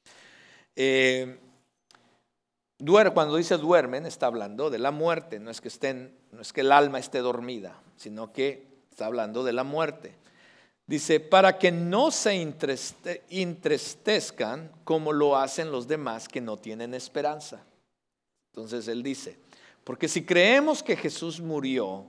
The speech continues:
y resucitó, así también Dios traerá con él a los que durmieron en Jesús", o sea, los que ya pasaron, los que ya están con él, los que han muerto.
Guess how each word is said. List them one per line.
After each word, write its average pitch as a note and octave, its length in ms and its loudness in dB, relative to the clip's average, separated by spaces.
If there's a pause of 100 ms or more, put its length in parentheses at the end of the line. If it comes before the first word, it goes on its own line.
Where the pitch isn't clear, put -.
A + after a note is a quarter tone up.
(180)
y A3 180 -4
resucitó, F3+ 960 -6 (640)
así D#3 400 2
también E3 640 0
Dios C3 580 -4
traerá D3 560 4
con A3+ 240 -2
él C3 320 -4 (160)
a D3 80 -2
los C#3+ 240 -4
que C#3+ 140 -2
durmieron A#2+ 640 -6
en G2+ 120 -14
Jesús", - 360 -12
o G2 60 -16
sea, F#2+ 160 -10
los G2 200 -10
que G2 140 -12
ya F2+ 160 -14
pasaron, D#3 640 -10
los F#2 140 -14
que - 120 -10
ya G2 80 -6
están A#2+ 300 -12
con C#3 220 -8
él, D3 200 -8
los G2+ 180 -12
que G2 160 -10
han G#2+ 140 -8
muerto. D#3 580 -10